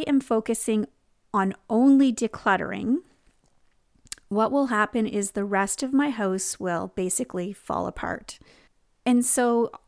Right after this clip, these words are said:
although I talked earlier about decluttering and how important that is to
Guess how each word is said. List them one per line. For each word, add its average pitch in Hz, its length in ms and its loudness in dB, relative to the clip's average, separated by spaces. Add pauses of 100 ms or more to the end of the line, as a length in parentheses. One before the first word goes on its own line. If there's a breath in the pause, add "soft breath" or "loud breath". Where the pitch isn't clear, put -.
(120)
although 247 420 4
I 320 120 2
talked 220 600 -2 (380)
earlier 220 540 2
about 196 340 -2 (320)
decluttering 202 840 0
and 190 120 -4
how 202 240 0
important 196 640 -2
that 208 260 -2
is 214 520 -2 (340)
to 208 680 -2